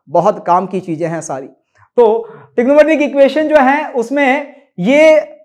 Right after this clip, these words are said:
ट्रिगो का क्वेश्चन यदि पेपर में आता है तो सबसे ज्यादा संभावना है कि वो trigonometric इक्वेशन वाले चैप्टर से आएगा।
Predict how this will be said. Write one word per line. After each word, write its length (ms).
ट्रिगो 320
का 180
क्वेश्चन 460
यदि 200
पेपर 340
में 80
आता 200
है 60
तो 120
सबसे 480
ज्यादा 320
संभावना 540
है 160
कि 100
वो 120
trigonometric 520
इक्वेशन 460
वाले 220
चैप्टर 360
से 120
आएगा। 300